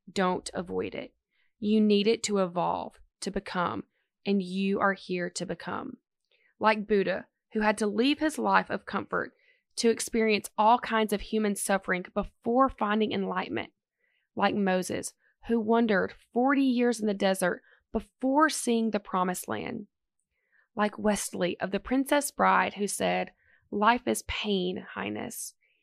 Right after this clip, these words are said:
Anyone who says differently is selling something." Like Jesus, who walked straight towards his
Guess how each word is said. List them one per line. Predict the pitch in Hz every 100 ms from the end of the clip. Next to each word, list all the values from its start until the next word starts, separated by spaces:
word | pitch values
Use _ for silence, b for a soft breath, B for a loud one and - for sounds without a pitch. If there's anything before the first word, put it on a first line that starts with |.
| _ -
Anyone | 226 254 277 285 269
who | 240
says | - - 208 208 -
differently | 202 190 190 185 180 -
is | 165
selling | - - 170 165 175 175 -
something." | - - 190 190 - 233 - - _ _ _ _ _ _
Like | - 196 214
Jesus, | - 180 170 - 220 - - _ _ _ _ _ _
who | - 196
walked | 190 -
straight | - 220 240 -
towards | - 185 185 -
his | 180